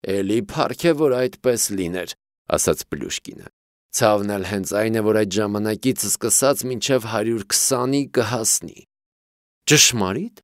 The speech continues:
լրիվ հարյուր քսան, բացականչեց Չիչիկովը, և մինչև անգամ մի քիչ էլ զարմանքից բերանը բաց արեց։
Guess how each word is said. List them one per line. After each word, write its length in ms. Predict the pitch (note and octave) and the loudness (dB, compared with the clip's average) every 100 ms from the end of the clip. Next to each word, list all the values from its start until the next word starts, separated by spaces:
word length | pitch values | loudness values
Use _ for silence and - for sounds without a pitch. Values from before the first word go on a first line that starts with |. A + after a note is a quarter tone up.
| _ | _
լրիվ 400 | - C#3 D#3 F3+ | 6 6 8 4
հարյուր 380 | G2+ F2+ E2 C#2 | 4 -2 -2 -4
քսան, 480 | - - - G#2+ G3 B3+ - _ _ _ - | -4 -2 2 4 2 0 -8 _ _ _ 0
բացականչեց 680 | G2 G2+ F#2 F2 - F2 - | 2 2 2 -2 0 -2 -2
Չիչիկովը, 680 | - F3 - C#3+ F2+ D#2 C#2+ _ _ _ | -2 -2 0 2 2 2 -2 _ _ _
և 120 | C3 | 4
մինչև 300 | D#3 D3 F3 | 4 4 4
անգամ 260 | D#3+ F3+ E3+ | 4 2 0
մի 140 | D#3+ | 0
քիչ 220 | - E3+ - | -2 -4 0
էլ 160 | E3+ | 0
զարմանքից 720 | C3+ A2+ A#2 A2 G#2+ - D3+ G2+ | 2 2 2 0 -4 -4 -6 -2
բերանը 440 | E2+ F2+ A2+ A2 | 0 0 -2 -8
բաց 340 | C2 D#2+ D2 - | -8 -8 -8 -10
արեց։ 360 | - - - | -14 -12 -6